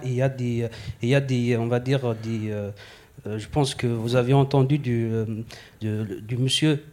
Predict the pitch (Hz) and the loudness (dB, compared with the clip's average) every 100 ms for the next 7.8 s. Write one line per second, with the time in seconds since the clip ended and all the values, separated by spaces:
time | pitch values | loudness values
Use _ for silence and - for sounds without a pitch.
0 | - 123 123 110 135 156 - - - _ | -4 0 0 4 2 2 -6 -14 -20 _
1 | _ 117 - 131 123 147 131 117 113 110 | _ -12 -2 -2 0 -2 -2 -2 -4 -4
2 | 110 110 123 117 117 131 123 117 107 110 | -6 0 0 0 0 0 0 -2 -4 -4
3 | 113 135 - - 107 104 104 - - _ | -4 -6 -6 -8 -8 -8 -12 -20 -20 _
4 | 101 110 110 107 98 110 107 107 104 101 | -8 -6 -4 -6 -6 -6 -4 -4 -6 -8
5 | 98 98 95 - _ _ _ _ - 113 | -10 -14 -18 -20 _ _ _ _ -14 -12
6 | 104 - 123 - 113 - 117 107 101 95 | -14 -8 -10 -8 -14 -10 -8 -6 -8 -10
7 | - - - - - - 80 | -20 -20 -20 -20 -20 -18 -16